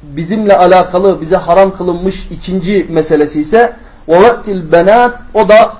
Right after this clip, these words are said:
kız çocuklarını diri diri toprağa gömme olayı. Resulullah sallallahu aleyhi ve sellem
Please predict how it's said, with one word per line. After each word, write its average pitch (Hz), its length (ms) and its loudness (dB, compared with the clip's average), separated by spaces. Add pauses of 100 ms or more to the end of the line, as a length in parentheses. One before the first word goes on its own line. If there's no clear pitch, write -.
(100)
kız 240 240 -8
çocuklarını 170 800 -2 (180)
diri 190 260 -2
diri 190 440 -4
toprağa 175 440 0
gömme 151 320 0
olayı. 110 280 -4 (600)
Resulullah 180 340 -2
sallallahu 175 260 -6
aleyhi 151 100 0
ve 190 40 4
sellem 220 220 -2